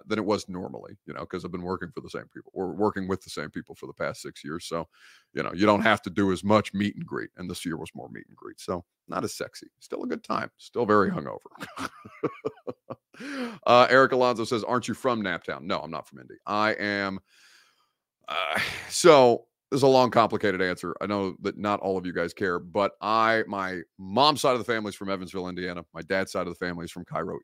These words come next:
Egypt. I have lived in Nashville longer than any place I've lived in my entire life. It's coming up on nine years in August that I've been in Nashville, and that was,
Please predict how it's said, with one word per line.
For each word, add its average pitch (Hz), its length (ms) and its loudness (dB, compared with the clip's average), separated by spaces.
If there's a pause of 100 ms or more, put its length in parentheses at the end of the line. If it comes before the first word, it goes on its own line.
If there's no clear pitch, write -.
Egypt. - 280 -20 (500)
I 113 320 6
have 107 220 4
lived 107 460 6
in 95 180 -4
Nashville 98 520 2
longer 98 280 0
than 95 160 -4
any 98 160 -2
place 107 260 0
I've 104 140 0
lived 110 180 0
in 113 60 -2
my 110 140 4
entire 117 300 4
life. 127 280 0
It's - 80 -20
coming 104 200 -10
up 95 120 -8
on 90 180 -8 (140)
nine 101 420 -8
years 104 580 -8
in 87 120 -14
August - 420 -12 (500)
that 82 60 -10
I've 85 100 -8
been 85 120 -8
in - 20 -12
Nashville, 82 460 -6
and 92 140 -8
that 92 100 -2
was, 90 260 -10